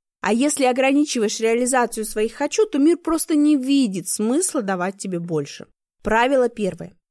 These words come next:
Можно загадать желание купить квартиру своей мечты,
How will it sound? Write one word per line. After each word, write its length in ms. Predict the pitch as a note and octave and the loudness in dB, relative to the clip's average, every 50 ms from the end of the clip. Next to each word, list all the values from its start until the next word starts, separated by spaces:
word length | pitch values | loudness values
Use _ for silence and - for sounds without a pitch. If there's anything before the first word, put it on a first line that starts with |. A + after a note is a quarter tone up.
| _ - | _ -2
Можно 520 | G#3+ A3 B3 C#4 D4+ D4+ D4 B3 A#3 G#3 | 0 2 4 4 4 4 2 2 0 -2
загадать 460 | G3+ G#3 G3+ G3+ A3 G#3+ B3 B3 G#3+ G#3 | -2 -2 -2 -2 -2 0 0 0 0 -2
желание 540 | G3 F#3+ G3 A3+ C#4 F#4 G#4 F4 A#3+ F3+ | -2 0 0 2 2 2 2 2 0 0
купить 360 | - - G3+ G3+ C4+ C#4 - - | -2 -4 -2 0 0 0 0 -2
квартиру 680 | - G3 F#3 F#3 F#3+ - - - C4+ D#4+ F#4 D#4 B3+ | -4 -2 -2 -2 -2 -6 -6 0 2 4 4 4 2
своей 540 | - - - - G#3 G3 G3 G3+ A3+ B3 A#3+ | 0 -2 -2 -2 -2 -2 -2 -2 0 0 2
мечты, 540 | A#3 A3+ A3+ A3 - - - A3 F#3+ - | 2 0 0 -2 -4 -6 -6 -6 -8 -8